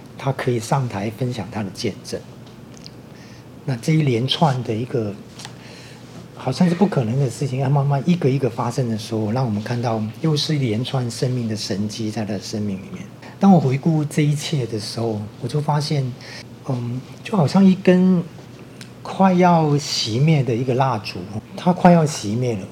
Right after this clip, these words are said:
但是如果你把它放回去一瓶油里面的时候，这个蜡烛的芯虽然还是那么短，但是它可以继续的发光发热。因为我们的生命哦，不在乎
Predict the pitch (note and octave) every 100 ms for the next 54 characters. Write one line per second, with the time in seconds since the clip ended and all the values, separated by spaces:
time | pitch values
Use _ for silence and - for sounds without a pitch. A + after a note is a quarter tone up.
0 | - - F#3+ G3+ G#3 F3 G#2 - G#2+ C#3
1 | - F3+ E3 C3+ A2+ A2+ - - C3 A#2+
2 | - - - - F3+ F3 - A2 A#2 D3
3 | A#2 G2+ A#2 A#2+ G2 B2+ A2 G2+ G#2 G2+
4 | G#2 - - - - - - - - -
5 | - G3 E3 C#3+ - - - - - -
6 | G#3+ D#3+ - B2+ D3 C3 - - D#3 D#3
7 | C#3 - - - - - - - - G3
8 | E3 - C#3 - F3+ E3+ C#3+ G#2+ F2 -
9 | - - - - - F#3 F3 E3+ F3+ -
10 | C#3 A2+ - C3+ - A2+ G#2 A#2+ A2 G#2+
11 | G#2 A2 A2 G2 G#2 G2 F2 - - -
12 | F3+ E3+ A#2+ C#3 - D3+ D3 B2+ A2 G2
13 | D3+ D3 E3 E3 D#3 D#3+ D#3 D#3